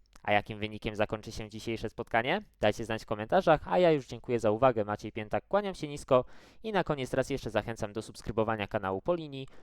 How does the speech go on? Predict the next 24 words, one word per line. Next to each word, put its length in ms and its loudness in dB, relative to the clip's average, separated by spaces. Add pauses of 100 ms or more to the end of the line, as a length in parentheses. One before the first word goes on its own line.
(140)
łapkowania 540 6
tego 200 2
filmiku, 400 -6
jeśli 420 -2
takie 280 2
materiały 480 4
Wam 180 0
się 120 -8
podobają, 640 6 (320)
oraz 240 6
przypominam 600 -4
o 80 -2
możliwości 600 -2
zostania 360 -2
wspierającym 640 2
naszego 340 -2
kanału 380 0
na 160 2
YouTubie 340 0
lub 140 -6
na 100 -2
Patronite, 600 2
dzięki 280 -6
czemu 260 0